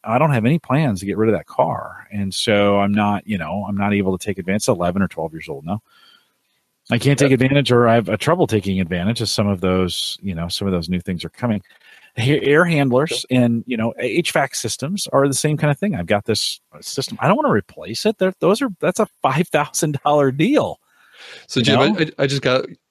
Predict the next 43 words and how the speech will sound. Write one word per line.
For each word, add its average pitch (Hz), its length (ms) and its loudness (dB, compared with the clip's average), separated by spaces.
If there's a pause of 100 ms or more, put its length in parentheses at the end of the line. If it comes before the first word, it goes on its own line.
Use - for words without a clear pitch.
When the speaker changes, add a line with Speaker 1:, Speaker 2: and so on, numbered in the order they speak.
(100)
Speaker 2:
done 117 220 0
showing 117 280 0
you 110 80 0
the 107 80 2
world's 107 220 2
fastest 113 440 -2
storage, 98 540 -4
and 113 140 -4
then 107 100 0
I 104 40 -2
sound 104 220 -4
like 98 100 -6
a 92 80 -8
complete - 360 -10
fuddy-duddy 98 540 -4
saying, 101 420 -2
"Yeah, 151 160 4
we 110 100 4
both 120 180 2
have 110 100 0
Honda 113 200 2
Civics 110 400 0
that 98 180 -4
are 98 100 -4
from 98 200 -4
ni-, 98 180 -4 (100)
uh, 92 260 -2
two 147 120 0
thousand 131 240 2
six - 200 0
for 101 100 -4
me," 98 260 -6
right? 123 180 0 (460)
Where 113 120 4
I'm 110 240 2
still 123 200 2
driving 175 320 4
it. - 100 -2
It 117 220 0
still 107 240 2
works. - 460 -2 (400)
I, 120 220 -2
I, 143 180 0